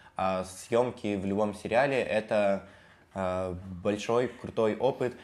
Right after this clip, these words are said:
Даже, э, вот в, в учебном сериале, который у нас был, э, это в любом случае классный опыт. То есть ты понимаешь, как работает группа, как они все взаимодействуют между собой.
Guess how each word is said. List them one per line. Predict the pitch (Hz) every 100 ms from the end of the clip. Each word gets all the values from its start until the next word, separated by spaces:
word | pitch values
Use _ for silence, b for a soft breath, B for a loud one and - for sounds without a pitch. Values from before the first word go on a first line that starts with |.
| B
Даже, | 123 127
э, | 131 - 107 104 101
вот | 98 107 101
в, | 92 92 107
в |
учебном | 113 143 165 156 127
сериале, | - 107 101 98 98
который | - 101 98
у |
нас | 98 95
был, | 92 92 90 92 B B B -
э, | 92 92 92 92 92 92 - -
это | 110 104
в |
любом | 127 147
случае | 107 117 -
классный | - 113 - 107
опыт. | 95 - 82 - - _
То | 104
есть | 101 -
ты | - 110
понимаешь, | 104 107 104 104
как | - 101
работает | 104 104 107 101 98
группа, | 104 127 - 117 107
как | 107 104
они | 104
все | 104 110 101
взаимодействуют | 98 104 107 98 98 - 98
между | 101 92 92
собой. | 92 92 92 92